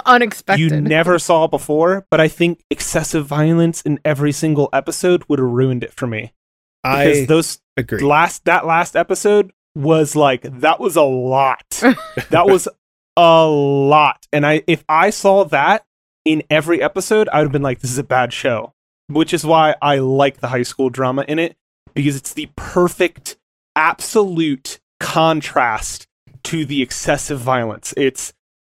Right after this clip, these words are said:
Speaker 2: giddy, stupid
Speaker 3: Okay.
Speaker 2: high school drama and then excessive superhero violence. And you're like, "Well, my, you, my brain is being torn between these two sides."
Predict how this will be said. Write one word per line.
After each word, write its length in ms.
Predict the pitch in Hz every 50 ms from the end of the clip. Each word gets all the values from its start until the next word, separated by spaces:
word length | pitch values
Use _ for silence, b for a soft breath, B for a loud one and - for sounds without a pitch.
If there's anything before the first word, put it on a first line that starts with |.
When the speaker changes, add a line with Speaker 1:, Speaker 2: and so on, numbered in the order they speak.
| -
Speaker 2:
giddy, 240 | - 247 262 247 233
stupid 300 | - - - 247 - 226
Speaker 3:
Okay. 80 | 220 -
Speaker 2:
high 120 | - 240
school 240 | 247 - - - 170
drama 520 | 147 160 156 151 151 151 147 143 143 - _ -
and 220 | - 147 143 143 131
then 600 | 147 147 147 143 143 139 139 139 135 135 131 120 _ _ _ _ _ _ -
excessive 580 | 160 160 - - - 175 165 - - 151 147
superhero 760 | - - - - - 170 165 156 156 147 - 151 143 139 139
violence. 460 | 123 123 117 117 104 101 101 _ - -
And 120 | 123 131
you're 120 | 127 127 123
like, 220 | 120 113 113 - -
"Well, 220 | 131 135 135 - _ _ - 185
my, 280 | 147 139 156 151 156 - -
you, 140 | 151 147
my 220 | 147 156 156 151 151
brain 440 | 139 151 151 160 165 170 170 170 160
is 100 | 147 123
being 260 | - 156 151 143 127
torn 380 | - - - 147 147 151 151
between 380 | 139 139 120 - - 151 139 135
these 200 | 135 127 123 -
two 160 | - - 135
sides." 520 | 123 - - 135 127 120 120 - _ _